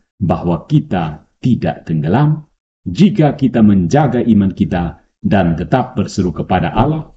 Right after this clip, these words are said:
untuk meminta bantuan. Pertama. Yang kedua, "Lord,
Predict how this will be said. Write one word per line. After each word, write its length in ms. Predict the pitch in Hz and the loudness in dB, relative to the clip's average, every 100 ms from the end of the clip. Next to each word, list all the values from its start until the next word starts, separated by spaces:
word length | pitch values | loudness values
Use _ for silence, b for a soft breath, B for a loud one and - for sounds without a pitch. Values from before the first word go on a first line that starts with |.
| _ _ | _ _
untuk 640 | 185 151 120 - 104 78 - | 4 4 4 0 -2 -4 -2
meminta 600 | 98 95 95 82 80 76 | 2 4 2 0 -2 -6
bantuan. 560 | 76 73 - 73 - - _ _ _ _ _ _ _ _ _ _ _ _ _ _ _ _ | -8 -10 -8 -10 -10 -14 _ _ _ _ _ _ _ _ _ _ _ _ _ _ _ _
Pertama. 400 | - 98 76 - _ _ B B B | -2 0 0 -6 _ _ B B B
Yang 320 | 107 98 98 | 0 2 4
kedua, 200 | 120 117 - - _ _ _ _ 87 | 4 4 0 -12 _ _ _ _ -2
"Lord, 560 | 92 120 104 - - | 2 4 2 -2 -14